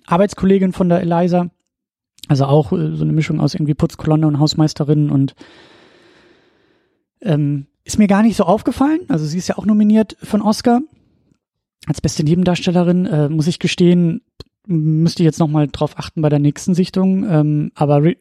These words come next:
Richard Jenkins ist mir positiv aufgefallen. Er ist der Nachbar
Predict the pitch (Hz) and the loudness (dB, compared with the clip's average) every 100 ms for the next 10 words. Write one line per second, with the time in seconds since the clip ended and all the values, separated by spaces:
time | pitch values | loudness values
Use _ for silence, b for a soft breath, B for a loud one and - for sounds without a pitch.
0 | - 165 - 139 165 185 127 - - 135 | 0 0 0 -2 -2 -2 -4 -6 -6 -4
1 | 127 - - 143 135 156 - - - - | -4 -6 -2 -2 -2 -14 -14 -14 -12 -12
2 | 143 143 - 143 151 - 190 | -10 -10 -6 -4 -4 -2 -2